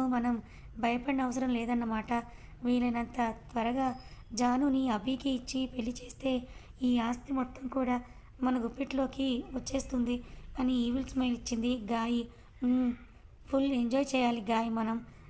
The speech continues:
అని అంటూ వంత పాడుతూ ఉన్నాడు సుబ్బు. టైమ్ ఎవరి కోసం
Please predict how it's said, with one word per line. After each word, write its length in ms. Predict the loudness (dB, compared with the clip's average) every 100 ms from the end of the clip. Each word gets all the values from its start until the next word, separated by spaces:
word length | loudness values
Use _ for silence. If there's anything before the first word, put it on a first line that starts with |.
| -2
అని 180 | 2 4
అంటూ 240 | 2 2 0 0 -10 -20 -10 -4
వంత 240 | -4 -2
పాడుతూ 400 | 2 4 4 2 2
ఉన్నాడు 340 | 2 0 0 0
సుబ్బు. 360 | -2 -2 0 -2 -2 -16 -18 2
టైమ్ 260 | 4 4 2
ఎవరి 240 | 2 0
కోసం 340 | 0 0 2